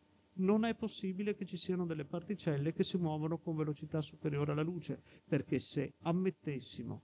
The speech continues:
che queste particelle esistono, dovremmo rompere il vincolo di causalità, cioè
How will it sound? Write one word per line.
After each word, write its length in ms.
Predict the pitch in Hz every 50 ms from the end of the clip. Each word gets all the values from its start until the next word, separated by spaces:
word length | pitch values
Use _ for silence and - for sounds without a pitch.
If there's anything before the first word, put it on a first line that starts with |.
| _ -
che 80 | - -
queste 300 | - 147 143 - - 143
particelle 540 | - 131 - - 123 - - 143 135 131
esistono, 580 | 139 147 139 123 113 - - 160 165 180 180 185 - - - - - -
dovremmo 440 | - 202 190 196 208 214 202 190
rompere 420 | 175 165 160 151 160 - 190 190 196
il 280 | 190 185 190 175 160
vincolo 460 | 143 151 151 147 147 - 180 165 165 156
di 120 | 147 143
causalità, 880 | - - 151 143 139 143 135 139 135 127 127 127 - - 107 104 98 - - - - _ _ -
cioè 340 | - - 202 160 143 147